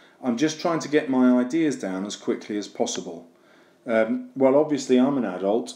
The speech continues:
and this, um, forty-minute question, uh, took me only about twenty-five to do. But it's important to remember that I haven't become at this good at a question simply by being older.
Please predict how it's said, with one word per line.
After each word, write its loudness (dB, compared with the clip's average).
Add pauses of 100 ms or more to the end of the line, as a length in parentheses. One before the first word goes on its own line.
(140)
and -4
this, -4
um, -2 (960)
forty-minute -2
question, -6 (540)
uh, -6
took -4
me -2
only -2
about -4
twenty-five -8
to -12
do. 0 (1080)
But 2
it's 0
important 0
to -2
remember 0
that 0
I -2
haven't -4
become -4
at -4
this -4 (200)
good 4
at -10
a -20
question -8 (320)
simply -2
by -2
being -4
older. -4